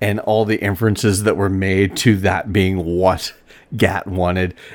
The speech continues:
It just, it really made for a funny bit. And then to find out that Gat only wants a piece of Wes's liver, and that, <laughs> you know, Wes can survive with twenty-five percent of his liver.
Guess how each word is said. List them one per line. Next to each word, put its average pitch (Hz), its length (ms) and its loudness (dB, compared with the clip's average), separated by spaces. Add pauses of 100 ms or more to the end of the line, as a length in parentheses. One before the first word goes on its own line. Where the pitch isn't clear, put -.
(100)
It 123 120 6
just, 123 320 2
it 117 140 8
really 123 240 6
made 98 260 0
for 98 160 0
a 85 60 -2
funny 90 320 2
bit. 85 300 -2 (300)
And 110 160 4
then 107 240 2
to - 120 0
find 117 380 2
out 101 320 0
that 95 640 0
Gat 117 380 0
only 123 240 6
wants 104 400 0
a - 60 -10
piece - 500 -2 (420)
of 90 720 0 (220)
Wes's 98 520 0
liver, 139 500 -2 (460)
and 110 400 4
that, 123 200 4
<laughs> 165 300 -2
you 170 60 0
know, 143 240 2
Wes 143 240 -2
can 95 160 -2
survive 117 460 0
with 98 120 0
twenty-five 95 500 0
percent 101 300 0
of 87 60 -2
his 87 180 -4
liver. 123 380 4